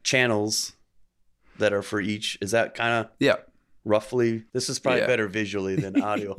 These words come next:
Speaker 1: but
Speaker 2: Picture this,
Speaker 1: Yeah.
Speaker 2: boys and girls.
Speaker 1: Yeah.
Speaker 2: Picture this. Yeah. So basically you have a plastic box that
Speaker 1: Yeah.
Speaker 2: has the holes in it that you blow through.
Speaker 1: Yeah.
Speaker 2: And then, uh, it's kinda like a sandwich.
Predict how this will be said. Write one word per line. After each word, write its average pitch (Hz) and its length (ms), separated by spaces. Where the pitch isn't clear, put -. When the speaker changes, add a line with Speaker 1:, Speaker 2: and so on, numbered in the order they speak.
Speaker 1:
but 110 200
Speaker 2:
Picture 147 340
this, 113 440
Speaker 1:
Yeah. 120 140
Speaker 2:
boys 101 140
and 101 80
girls. 92 320
Speaker 1:
Yeah. 117 160
Speaker 2:
Picture 120 340
this. 107 300
Yeah. - 260
So 156 140
basically 175 260
you 143 80
have - 20
a 120 100
plastic 135 380
box - 560
that 113 100
Speaker 1:
Yeah. 117 120
Speaker 2:
has 107 120
the 107 100
holes 101 260
in 104 80
it 98 260
that 113 180
you 117 60
blow 123 240
through. 95 340
Speaker 1:
Yeah. 107 200
Speaker 2:
And 117 200
then, 117 360
uh, 110 400
it's 123 200
kinda 131 160
like 117 100
a 104 60
sandwich. 117 560